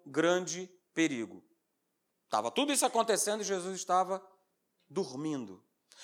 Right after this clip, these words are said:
Os discípulos então foram acordá-lo, clamando, "Mestre, mestre, vamos morrer!"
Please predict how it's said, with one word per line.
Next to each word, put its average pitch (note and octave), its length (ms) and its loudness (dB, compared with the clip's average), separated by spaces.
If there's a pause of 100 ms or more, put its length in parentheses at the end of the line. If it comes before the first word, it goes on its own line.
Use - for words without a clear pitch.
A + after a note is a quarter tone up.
(120)
Os A3+ 100 8
discípulos C#4 480 4
então C#4 240 10
foram C#4 360 10
acordá-lo, B3+ 680 12
clamando, A#3+ 400 10
"Mestre, D#4 440 12
mestre, D4+ 600 8 (280)
vamos B3+ 280 12
morrer!" E4 500 12